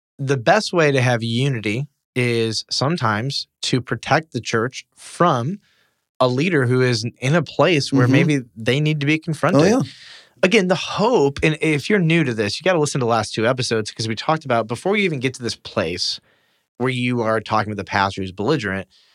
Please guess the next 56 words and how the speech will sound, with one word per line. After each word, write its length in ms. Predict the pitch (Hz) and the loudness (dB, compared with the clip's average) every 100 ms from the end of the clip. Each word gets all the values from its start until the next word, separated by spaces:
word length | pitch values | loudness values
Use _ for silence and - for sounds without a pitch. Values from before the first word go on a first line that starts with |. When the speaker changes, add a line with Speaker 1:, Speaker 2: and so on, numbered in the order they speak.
| _ _ | _ _
Speaker 1:
the 100 | 135 | -4
hope, 340 | 135 - 247 214 | -2 0 0 0
and 100 | 135 | -2
the 40 | |
vast 320 | 143 214 226 190 | 0 0 0 -2
majority 300 | 139 131 120 | 0 0 0
of 60 | |
pastors 340 | 113 104 110 104 | -2 -2 -2 -4
that 100 | 107 | 0
I 140 | 120 | 0
know 200 | 147 165 | 0 -2
are 80 | 147 | -2
gonna 120 | 127 123 | -2 -2
respond 340 | - 120 107 | -2 -4 -2
really 180 | 101 95 | -6 -6
well. 220 | 65 - - | -8 -12 -2
Speaker 2:
Yes, 260 | 202 160 - | 2 2 2
Speaker 1:
Um, 200 | 135 131 | 0 2
if 80 | - 143 | 2 4
not 140 | 240 226 | 4 4
the 80 | |
Speaker 2:
agreed. 120 | 208 - | 2 0
Speaker 1:
first 280 | 147 143 - | -2 -2 -2
time, 360 | 160 160 156 135 | -2 -2 -4 -6
then 200 | 139 131 | -4 -2
by 100 | 127 | -2
the 100 | 117 | -2
second 240 | 113 113 | -4 2
Speaker 2:
By 100 | 147 | 2
the 40 | 139 | 4
Speaker 1:
time, 100 | 143 | 2
Speaker 2:
second 240 | 147 101 | 2 0
Speaker 1:
they're 100 | 143 | 0
Speaker 2:
time. 80 | 98 | 2
Speaker 1:
gonna 140 | 139 | 2
be 160 | 123 120 | 0 0
okay. 320 | 110 - 73 127 _ | -2 -4 -6 -8 _
And 160 | - 202 | 2 2
it's 140 | 208 | 2
worth 280 | 185 156 110 | 0 0 0
it. 40 | - | -4
It's 160 | 117 - | -6 -2
worth 420 | 139 147 165 185 | 0 2 4 4
Speaker 2:
It 120 | 143 | 6
Speaker 1:
pursuing 460 | 143 143 139 127 127 | 6 6 6 4 2
Speaker 2:
is. 60 | |
Speaker 1:
this 240 | 127 123 120 | 0 0 -2
and 100 | 113 | -2
getting 200 | 117 113 | -2 -2
this 140 | 107 - | -4 -6
out. 180 | - - - - - _ _ | -8 -12 -20 -20 -20 _ _
But 300 | 147 160 151 _ _ _ _ _ _ _ _ - 147 123 | -2 2 2 _ _ _ _ _ _ _ _ -8 -6 0
don't 460 | 165 202 240 143 | 0 0 -4 -2
buy 280 | 127 127 135 | 2 4 4
the 120 | 127 | 2
lie 560 | 117 107 90 76 - 101 | 0 0 0 -2 -8 -14